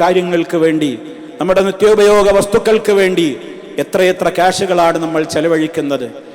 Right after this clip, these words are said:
അത്രയും ചെലവഴിക്കുന്ന നമ്മൾ വർഷത്തിലൊരിക്കൽ നമുക്ക് ലഭിക്കുന്ന ഈ ഒരു അസുലഭമായ അവസരത്തിന് വേണ്ടി ഒരു ചെറിയ ഷെയറെങ്കിലും ചേർന്നുകൊണ്ട് ബലികർമ്മത്തിൽ പങ്കാളികളാകുവാനുള്ള ശ്രദ്ധ ഇതുവരെ ആരെങ്കിലും അതിനെ സംബന്ധിച്ച് ഓർത്തിട്ടില്ലെങ്കിൽ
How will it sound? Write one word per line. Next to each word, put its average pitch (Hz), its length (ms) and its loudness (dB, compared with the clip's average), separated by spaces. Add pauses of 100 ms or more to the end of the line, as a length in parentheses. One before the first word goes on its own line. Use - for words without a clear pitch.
(320)
അത്രയും 170 360 2 (140)
ചെലവഴിക്കുന്ന 180 600 2 (100)
നമ്മൾ 180 220 2 (560)
വർഷത്തിലൊരിക്കൽ 202 800 0 (100)
നമുക്ക് 196 260 -2 (100)
ലഭിക്കുന്ന 185 420 -2 (100)
ഈ 185 40 2 (100)
ഒരു 180 100 2 (100)
അസുലഭമായ 180 600 0 (140)
അവസരത്തിന് 180 680 0
വേണ്ടി 165 280 0 (640)
ഒരു 180 100 2 (120)
ചെറിയ 180 240 2 (140)
ഷെയറെങ്കിലും 214 600 2 (100)
ചേർന്നുകൊണ്ട് 180 560 2 (680)
ബലികർമ്മത്തിൽ 175 640 0 (120)
പങ്കാളികളാകുവാനുള്ള 180 1160 2 (100)
ശ്രദ്ധ 180 300 0 (680)
ഇതുവരെ 185 300 2 (120)
ആരെങ്കിലും 208 500 2
അതിനെ 208 260 0
സംബന്ധിച്ച് 202 440 -4 (140)
ഓർത്തിട്ടില്ലെങ്കിൽ 196 760 2